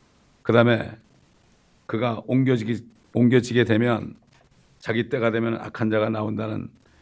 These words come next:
이 말씀을 통하여 성경을 여기저기 찾아가며 우리가 그게 어떤 자가 정말 적그리스도가 될 것인지 우리가 또 찾아보았습니다. 아버지 하나님, 말씀 안에서만 우리가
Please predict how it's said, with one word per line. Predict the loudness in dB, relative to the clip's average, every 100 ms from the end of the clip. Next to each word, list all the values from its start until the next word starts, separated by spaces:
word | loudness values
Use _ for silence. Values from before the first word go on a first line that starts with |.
| _
이 | -4 -2
말씀을 | -2 -6 -8 -8
통하여 | -10 -12 -12 -16 -16
성경을 | -8 -4 -2 -2
여기저기 | -2 -2 -4
찾아가며 | -6 -4 -2 -2 -4
우리가 | -6 -8 -10 -14 _ _ _ _ _ _ _ _ _ _
그게 | -10 -6 -6 -4
어떤 | -6 -2 -2
자가 | 0 0 -2 -4 -10 _ _ _ _ _ _
정말 | -2 0 0
적그리스도가 | -2 -6 -6 -6 -6
될 | -8
것인지 | -12 -14 -16 -16 -18 -20 _ _ _
우리가 | -12 -10 -12
또 | -16
찾아보았습니다. | -10 -8 -6 -8 -10 -12 -12 -12 -16 _ _ _ _ _ _ _ _ -8
아버지 | -6 -4
하나님, | -6 -6 -8 -12 -18 _ _ _ _ _ _
말씀 | -6 -4 0 2
안에서만 | 4 4 2 0
우리가 | 0 0 -2 -2 -6